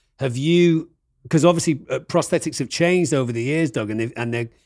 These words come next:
consistently getting better and better, but have you had any strong reactions to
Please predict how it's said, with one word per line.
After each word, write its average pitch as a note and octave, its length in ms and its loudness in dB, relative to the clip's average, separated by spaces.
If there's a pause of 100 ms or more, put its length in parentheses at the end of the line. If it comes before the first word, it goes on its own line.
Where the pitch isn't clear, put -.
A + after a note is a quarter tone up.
(100)
consistently C#3+ 500 -2
getting A#2+ 320 -4
better A#2 260 -2
and A2+ 100 -6
better, C3 240 -4
but G#2+ 140 -8
have A2 120 -8
you C#3+ 180 2
had C#3 120 0
any C#3+ 380 0 (280)
strong D#3+ 440 2
reactions D3+ 640 -2
to B2 360 -4